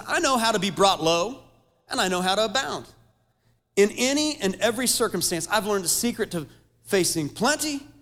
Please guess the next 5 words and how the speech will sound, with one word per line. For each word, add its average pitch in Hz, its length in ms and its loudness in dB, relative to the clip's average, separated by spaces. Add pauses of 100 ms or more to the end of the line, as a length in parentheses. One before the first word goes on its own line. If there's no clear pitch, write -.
(320)
and 254 480 -4
hunger, 190 460 -4 (280)
abundance 262 500 2
and 226 320 -2
need." 151 320 -6